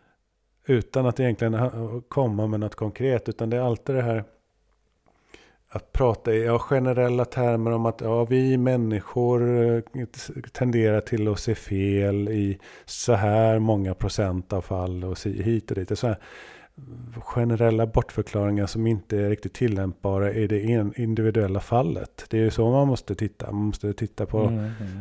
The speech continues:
Speaker 1: var fall för sig. Eh, generellt
Speaker 2: Det är så
Speaker 1: sett
Speaker 2: trist
Speaker 1: så
Speaker 2: och trångsynt ibland med såna här debunkers.
Speaker 1: Ja,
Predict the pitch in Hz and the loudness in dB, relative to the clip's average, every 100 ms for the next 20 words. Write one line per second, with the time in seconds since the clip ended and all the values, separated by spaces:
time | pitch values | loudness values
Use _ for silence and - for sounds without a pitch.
0 | - 117 107 107 101 95 - 98 110 - | -12 -4 2 2 2 0 -2 -2 -2 -6
1 | 104 - - 123 98 98 98 101 107 98 | -8 -6 0 2 2 -2 -8 -6 -4 -2
2 | 98 98 95 - - - - - - - | 0 -2 -4 -14 -20 -20 -20 -20 -20 -20
3 | _ - - - 120 117 107 135 156 - | _ -18 -10 -2 0 2 2 2 2 2
4 | 127 196 120 110 110 165 - - 170 120 | 2 2 2 2 2 -2 -4 -2 0 0
5 | 98 - - 175 220 185 - 113 113 104 | -6 -10 -8 -6 -6 -8 -8 -8 -8 -8
6 | 101 107 104 101 113 98 104 92 107 87 | -6 -6 -6 -8 -10 -8 -10 -8 -10 -8
7 | 110 95 98 - - 117 117 123 120 | -10 -10 -14 -16 -8 -4 0 0 -2